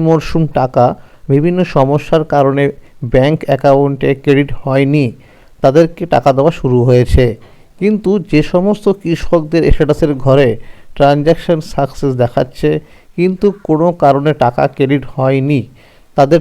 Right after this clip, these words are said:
টাকা দেওয়া হবে না। অর্থাৎ যাদের স্ট্যাটাসের ঘরে এডিএ আপলোডেড, ডিডিএ অ্যাপ্রুভ দেখাচ্ছে,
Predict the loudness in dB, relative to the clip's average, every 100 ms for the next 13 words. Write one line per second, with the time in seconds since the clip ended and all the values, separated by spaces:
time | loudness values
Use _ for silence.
0 | 0 0 2 4 4 4 4 4 4 0
1 | -4 -10 -6 -4 0 0 0 -6 -20 _
2 | _ -20 -2 2 4 4 2 2 0 -2
3 | 2 4 4 4 0 2 2 2 2 0
4 | 0 2 0 -4 -8 -10 -4 -2 0 0
5 | -2 0 -2 -2 0 0 2 0 2